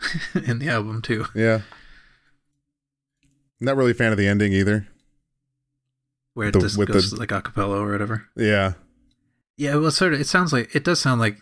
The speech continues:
Speaker 1: they're simulating not having any idea what they're doing. Like, "Are we done? Oh, we're not? Oh, I guess we, okay, we'll keep going." <laughs>
Speaker 2: <laughs> Maybe.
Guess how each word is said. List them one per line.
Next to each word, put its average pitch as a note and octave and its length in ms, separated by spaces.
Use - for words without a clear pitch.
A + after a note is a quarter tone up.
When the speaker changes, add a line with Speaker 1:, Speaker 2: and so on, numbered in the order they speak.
Speaker 1:
they're A#2+ 360
simulating A#2 640
not A#2+ 180
having A2+ 240
any G#2+ 160
idea G#2+ 240
what G2+ 120
they're G#2+ 100
doing. G#2+ 420
Like, A2 300
"Are A#2+ 40
we A2+ 100
done? B2 360
Oh, C3+ 120
we're A#2+ 100
not? B2+ 240
Oh, A#2+ 100
I A#2+ 40
guess B2 200
we, B2+ 100
okay, A#2 280
we'll A#2+ 140
keep - 160
going." B2+ 220
<laughs> B2+ 40
Speaker 2:
<laughs> - 580
Maybe. B2+ 380